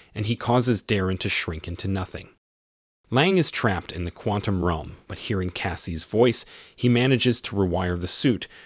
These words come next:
reversing the process and returning him to normal size. Following the battle, a grateful Paxton covers for Scott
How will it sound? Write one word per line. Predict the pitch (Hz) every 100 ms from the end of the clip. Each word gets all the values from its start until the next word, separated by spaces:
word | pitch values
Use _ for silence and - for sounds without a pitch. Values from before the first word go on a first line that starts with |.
| - -
reversing | 87 110 117 120
the | 101
process | - 101 113 110 95 -
and | 107 107
returning | 101 - 165 180 107
him | 82 76 - -
to | 107
normal | 87 76 76
size. | - 95 78 - - - _ _ _ _ _ _ _
Following | - 170 190 151
the | 110
battle, | 92 87 80 - - _ -
a |
grateful | 98 117 170 - 135
Paxton | 117 104 - 95
covers | 87 - 92 95
for | - 87
Scott | - 131 117 -